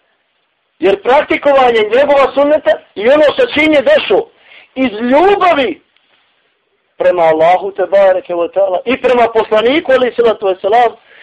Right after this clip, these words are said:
će kod tebe proizvesti šta? Iman koji će donositi plodove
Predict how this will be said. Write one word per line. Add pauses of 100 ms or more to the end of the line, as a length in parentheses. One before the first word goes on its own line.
(100)
će
kod
tebe
proizvesti
šta? (800)
Iman (340)
koji
će
donositi
plodove